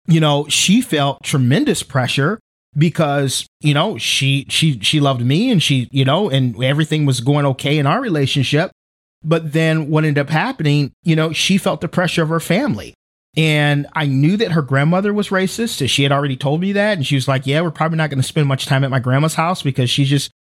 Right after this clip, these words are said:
she doesn't agree with our relationship." But she's like, "My mom's not like that.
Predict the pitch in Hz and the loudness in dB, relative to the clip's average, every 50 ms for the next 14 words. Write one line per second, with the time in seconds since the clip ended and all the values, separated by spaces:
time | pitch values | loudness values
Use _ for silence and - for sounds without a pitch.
0 | _ _ - - 165 165 147 151 143 127 117 123 131 139 147 147 - 139 131 123 | _ _ -2 0 0 2 2 2 2 2 2 2 2 2 2 2 0 0 0 0
1 | 117 123 139 147 - 214 196 - - 233 262 254 - - - - - - _ - | 0 0 0 0 0 0 0 0 0 0 -2 -2 -6 -14 -20 -20 -20 -20 _ -2
2 | 156 151 - - 151 143 151 110 131 135 131 131 131 147 165 175 - 180 165 135 | -2 0 0 0 0 0 -2 -2 -2 -2 0 0 0 0 0 -2 -2 -2 -2 0
3 | 135 147 156 156 - 202 202 220 247 233 - | 0 -2 -2 -2 -2 -2 -2 -2 -2 -4 -6